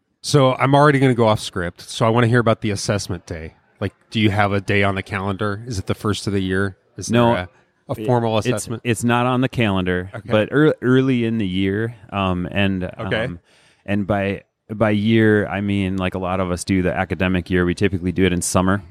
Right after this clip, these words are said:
Speaker 1: Right.
Speaker 2: um, just 'cause that's when we turn over and,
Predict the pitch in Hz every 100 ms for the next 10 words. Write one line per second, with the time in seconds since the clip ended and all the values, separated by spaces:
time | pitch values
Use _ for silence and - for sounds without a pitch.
0 | - 104 110 - 98 90 87 82 - _
1 | _ _ - 95 - 92 92 87 - 92
2 | 92 - 104 90 87 82 90 87 80 85